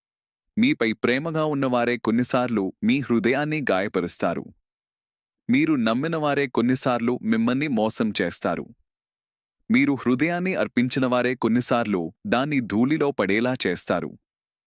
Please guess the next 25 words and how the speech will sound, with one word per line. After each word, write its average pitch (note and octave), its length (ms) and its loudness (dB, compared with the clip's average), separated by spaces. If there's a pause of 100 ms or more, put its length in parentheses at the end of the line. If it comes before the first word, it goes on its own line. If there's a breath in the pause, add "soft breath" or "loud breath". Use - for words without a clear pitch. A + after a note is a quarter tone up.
(480)
మీరు C3+ 220 2
మంచితనంతో E3 760 0
ఉన్నా, G#2+ 400 0 (340)
నిజాయితీతో C#3+ 720 0
ఉన్నా, F#2+ 380 -2 (340)
ప్రేమతో C3 420 0
ఉన్నా, F#2+ 400 0 (340)
అందరూ A#2+ 380 0
అదే G#2+ 300 0
ప్రేమతో A#2 540 0
మీను G#2+ 240 0
చూడరు. E2+ 420 -2 (1040)
మరియు D3+ 380 2
ఆ A2 100 2
క్షణాల్లో C3 600 0
మీ A#2+ 280 0
హృదయం A2+ 500 2
ఇలా G#2+ 220 2
ప్రశ్నిస్తుంది, G#2 800 -2 (380)
"ప్రభువా, G2 480 2 (320)
నేను E3 240 0
ఎందుకు C3+ 480 2
ఈ A#2 140 2
బాధను G#2 520 0
అనుభవిస్తున్నాను? G2 960 -2